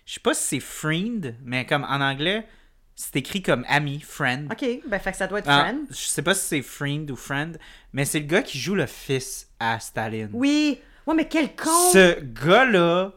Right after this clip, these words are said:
Speaker 2: Mais c'est un jeune
Speaker 1: je,
Speaker 2: con.
Speaker 1: je ne pense pas que cet acteur-là, c-, c'est pas un comédien, c'est
Speaker 2: J'ai
Speaker 1: rien, il est
Speaker 2: jamais
Speaker 1: pas
Speaker 2: vu, j'ai
Speaker 1: connu pour son humour.
Speaker 2: T'as-tu fait son I M D B, euh, I M D B? Excuse.
Speaker 1: Oui, je suis allé checker, puis
Speaker 2: Puis
Speaker 1: il est pas connu pour l'humour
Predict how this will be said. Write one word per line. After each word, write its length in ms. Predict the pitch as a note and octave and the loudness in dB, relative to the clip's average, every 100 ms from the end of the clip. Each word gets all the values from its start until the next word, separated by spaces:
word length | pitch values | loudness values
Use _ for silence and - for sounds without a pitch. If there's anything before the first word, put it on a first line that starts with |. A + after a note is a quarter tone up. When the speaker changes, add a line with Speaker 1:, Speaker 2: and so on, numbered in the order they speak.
| - | -12
Speaker 2:
Mais 40 | F#3+ | -8
c'est 140 | - | -2
un 140 | B3 | 0
jeune 160 | A#3 C#4+ | 2 4
Speaker 1:
je, 240 | C#4+ F#3 | 6 6
Speaker 2:
con. 60 | A#3 | 8
Speaker 1:
je 20 | G3+ | 8
ne 100 | G3+ | 8
pense 320 | F#3+ D4 G4+ | 8 6 6
pas 120 | - | 2
que 40 | A4+ | 0
cet 100 | - | 2
acteur-là, 500 | F3+ - D#3+ D3+ G3+ | 2 4 4 6 2
c-, 100 | - - | -2 -12
c'est 180 | - | -10
pas 140 | - A#3 | 0 0
un 80 | B3 | 2
comédien, 560 | G3+ D3+ B2+ A#2 D#3 | 0 0 -4 -4 -6
c'est 240 | F3 C#3 B2 | -6 -6 -6
Speaker 2:
J'ai 100 | G3+ | -2
Speaker 1:
rien, 160 | - | 0
il 40 | B3 | 2
est 40 | |
Speaker 2:
jamais 60 | A#3+ | 2
Speaker 1:
pas 100 | B3+ | 2
Speaker 2:
vu, 60 | C4 | 0
j'ai 60 | A#3 | 4
Speaker 1:
connu 340 | - A#3+ C4+ | 4 4 2
pour 220 | C#4 A3 | -2 -4
son 260 | - F#3 E3+ | -2 -2 -2
humour. 460 | D#3+ D3+ D#3 G3+ - | -2 -2 -2 -4 -8
Speaker 2:
T'as-tu 140 | G3 | -12
fait 120 | - F4+ | -8 -6
son 180 | E4+ | -2
I 80 | D4+ | 0
M 180 | D4 C#4+ | 0 0
D 180 | D4 D4+ | 0 -2
B, 40 | |
euh, 400 | E4+ G4 F4+ E4 | -2 -2 -4 -6
I 140 | A3+ C4+ | -4 -2
M 160 | C#4 | 0
D 140 | B3+ C#4 | -2 -2
B? 60 | D4+ | -2
Excuse. 320 | F#4 F4+ - | -4 -4 2
Speaker 1:
Oui, 120 | E3+ | 2
je 60 | - | 4
suis 100 | G3+ | 6
allé 200 | F3 G#3+ | 8 6
checker, 380 | - G3+ B3 D4 | 4 0 0 -4
puis 180 | - E3+ | -2 -2
Speaker 2:
Puis 100 | - | 2
Speaker 1:
il 60 | D#4+ | 2
est 20 | |
pas 220 | E4 C#4 | 4 2
connu 380 | D4 A3+ F3+ G#3+ | 4 2 4 0
pour 220 | G#3+ C#3+ | -2 -6
l'humour 680 | B2+ A#2+ B2+ C3+ B2+ A2 A#2 | -6 -6 -6 -6 -6 -10 -14